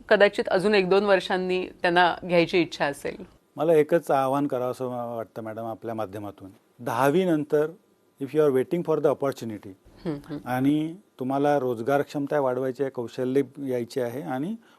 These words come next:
Speaker 2: पुढची संधीसुद्धा उपलब्ध करून घ्यायची असेल तर डिप्लोमासारखा उत्तम पर्याय नाही. याच्याकरता म्हणतोय की दहावी नंतर विद्यार्थ्यांमध्ये काहीतरी करून बघण्याची वृत्ती असते
Speaker 1: हम्म.
Speaker 2: आणि तो डेअरडेव्हिल असतो. त्याला, अ, म्हणजे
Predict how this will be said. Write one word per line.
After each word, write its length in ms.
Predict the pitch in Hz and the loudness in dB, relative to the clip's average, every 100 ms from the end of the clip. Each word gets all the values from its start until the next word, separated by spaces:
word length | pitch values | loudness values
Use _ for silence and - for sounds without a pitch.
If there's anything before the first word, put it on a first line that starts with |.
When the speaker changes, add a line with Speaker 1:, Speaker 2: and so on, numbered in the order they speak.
| - | -8
Speaker 2:
पुढची 240 | 139 135 | -6 -4
संधीसुद्धा 560 | 170 135 135 139 143 151 | -6 -4 -6 -8 -6 -4
उपलब्ध 400 | 139 127 123 123 | -4 -6 -10 -10
करून 260 | 123 117 117 | -8 -8 -6
घ्यायची 280 | 107 98 | -8 -10
असेल 280 | 101 - 98 92 _ - _ _ 139 | -12 -12 -16 -18 _ -20 _ _ 4
तर 220 | 147 160 - _ - | 4 4 -4 _ -6
डिप्लोमासारखा 720 | 123 139 147 143 131 127 135 | -4 -2 -2 -2 -6 -4 -4
उत्तम 340 | 120 - 135 | -4 -6 -8
पर्याय 320 | 123 110 107 | -6 -8 -8
नाही. 160 | 92 87 _ _ _ _ _ _ _ - - | -12 -18 _ _ _ _ _ _ _ -20 -4
याच्याकरता 460 | 127 127 196 190 170 | 2 6 6 6 4
म्हणतोय 320 | 120 - 127 - | 0 -4 -6 -4
की 260 | 156 190 190 175 | -6 -6 -8 -8
दहावी 340 | 120 131 160 | 0 2 2
नंतर 480 | 180 160 - 175 180 196 123 | 2 -2 0 0 0 -6 -6
विद्यार्थ्यांमध्ये 760 | 131 117 151 151 160 156 160 | -6 -2 -2 0 -2 -2 -2
काहीतरी 360 | 156 139 139 160 | -2 -2 -4 -8
करून 320 | - 139 156 | -4 -2 -2
बघण्याची 400 | 135 123 131 131 | -4 -6 -8 -8
वृत्ती 300 | 113 - 110 | -10 -10 -14
असते 240 | 98 - | -14 -16
Speaker 1:
हम्म. 320 | 90 - 175 143 139 - - - | -10 -2 -2 -2 -8 -20 -20 -14
Speaker 2:
आणि 240 | 120 139 160 - | -6 -4 -2 0
तो 60 | 170 | 4
डेअरडेव्हिल 460 | 143 151 156 139 | 8 8 8 2
असतो. 300 | 113 - 92 _ _ _ _ | -2 -12 -20 _ _ _ _
त्याला, 180 | 135 139 | -4 -2
अ, 400 | 143 - 135 127 | -4 -8 -6 -2
म्हणजे 280 | 131 139 | 2 2